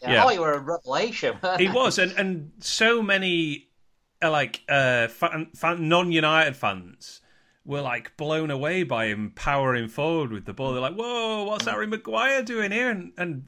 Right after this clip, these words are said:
Speaker 2: I imagine, like, myself, like, I imagine, like, most of the United fans were like,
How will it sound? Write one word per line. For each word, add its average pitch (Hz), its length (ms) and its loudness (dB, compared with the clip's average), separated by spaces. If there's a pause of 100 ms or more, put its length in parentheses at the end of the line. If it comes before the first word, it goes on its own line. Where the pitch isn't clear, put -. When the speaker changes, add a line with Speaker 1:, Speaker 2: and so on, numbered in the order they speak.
Speaker 2:
I 120 120 0
imagine, 104 420 -4
like, 110 240 -4
myself, 143 480 -4
like, 123 160 -2
I 127 120 -2
imagine, 113 300 -4
like, 101 120 -6
most 110 280 -6
of 127 80 -10
the 117 60 -6
United 110 260 -2
fans 123 160 -8
were 139 80 -8
like, 135 180 -2